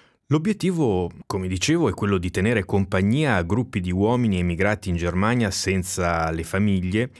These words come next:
e di aiutarli a comprendere la vita nel paese in cui si sono trasferiti.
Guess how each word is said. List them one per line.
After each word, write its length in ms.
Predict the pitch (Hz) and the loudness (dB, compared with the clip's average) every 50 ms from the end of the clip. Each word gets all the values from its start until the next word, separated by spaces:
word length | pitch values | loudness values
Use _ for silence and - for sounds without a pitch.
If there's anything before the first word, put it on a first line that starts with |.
| - | -8
e 80 | - 175 | -8 -4
di 100 | 170 185 | -2 -2
aiutarli 540 | 180 180 175 165 - 170 147 123 104 101 101 | 0 0 -2 -2 0 0 0 0 0 -2 -2
a 60 | 95 | -2
comprendere 640 | - - 117 107 101 - 127 139 123 101 98 95 98 | 0 0 0 0 0 0 0 0 0 0 0 0 0
la 100 | 95 120 | 0 0
vita 420 | 127 117 107 101 98 101 - 123 117 | 0 0 -2 -2 -2 -2 0 0 2
nel 220 | 104 90 92 90 | 2 0 0 -2
paese 480 | - - 127 117 98 90 87 80 90 95 | -2 -2 0 0 0 0 0 0 0 2
in 140 | 101 101 | 2 0
cui 160 | 98 - 110 101 | 0 0 -4 -4
si 100 | - 110 | -4 -2
sono 240 | - 113 110 107 | 0 0 0 0
trasferiti. 800 | 101 - 107 95 - - - 98 87 85 78 73 - - 78 73 | 0 -2 -4 -4 -2 0 0 0 0 -2 -6 -12 -14 -14 -16 -16